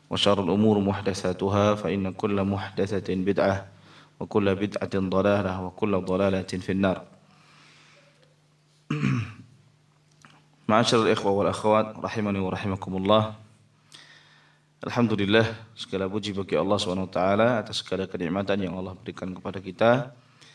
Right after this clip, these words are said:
Pada sore hari ini kita melanjutkan kajian tentang, "Wahai anakku, ya, dapatkah engkau menyolati jenazahku nanti?" Dan kita sudah sampai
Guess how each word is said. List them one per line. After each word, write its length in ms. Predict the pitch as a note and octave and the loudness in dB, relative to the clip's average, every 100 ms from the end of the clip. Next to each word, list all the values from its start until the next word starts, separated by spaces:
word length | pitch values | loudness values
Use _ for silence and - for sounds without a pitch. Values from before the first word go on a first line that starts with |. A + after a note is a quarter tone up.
| _ _ | _ _
Pada 680 | - G#2 G2 A2 A2+ A#2 A#2 A#2 - _ - | -6 -2 2 4 6 4 0 -6 -18 _ -6
sore 260 | A2 A2+ | 0 2
hari 320 | G#2+ G2+ G2 A2 | 2 2 2 2
ini 160 | A#2 | 2
kita 400 | G#2+ G#2+ G2+ G#2 G#2 | 0 2 2 2 0
melanjutkan 640 | G2 F#2+ F#2+ A2 A2+ G2+ | -2 -2 -2 -2 0 0
kajian 560 | F#2+ F#2+ F#2+ G#2 A2 A2+ | -2 -2 2 4 4 2
tentang, 640 | G2+ G2 G2+ G#2+ A2 A2 - - - _ _ - - - _ _ _ _ _ - | -2 0 2 2 0 -4 -10 -20 -20 _ _ -20 -20 -20 _ _ _ _ _ -4
"Wahai 240 | G2 G#2 | 0 4
anakku, 720 | G2+ A2 G2 G2 C3 D3 D3+ C3+ - _ _ G2 | 4 4 4 4 4 4 2 -6 -18 _ _ -10
ya, 160 | F#2+ | -10
dapatkah 540 | F#2+ G2+ G#2+ A2 A2+ G#2 | -6 2 2 4 0 0
engkau 260 | G#2 A2 | 2 2
menyolati 800 | A2 G#2+ G#2 G2+ G2+ G#2 A#2 C3 | 4 2 2 2 2 2 2 0
jenazahku 680 | G#2+ G2+ G2+ G2 G#2 G#2+ G2 | -2 0 2 0 -2 -2 -2
nanti?" 320 | G2 F#2 F2+ - - _ _ _ _ _ _ _ - - _ _ _ _ _ | -2 -2 -6 -10 -16 _ _ _ _ _ _ _ -20 -20 _ _ _ _ _
Dan 480 | G#2 G2+ G2 F#2 F#2 | 0 2 0 -2 -2
kita 320 | A2+ G#2+ B2+ | 0 4 4
sudah 240 | A2 G2+ | 4 2
sampai 720 | A2 G#2+ A2 B2 B2+ C3 C3 | 4 2 4 6 6 4 0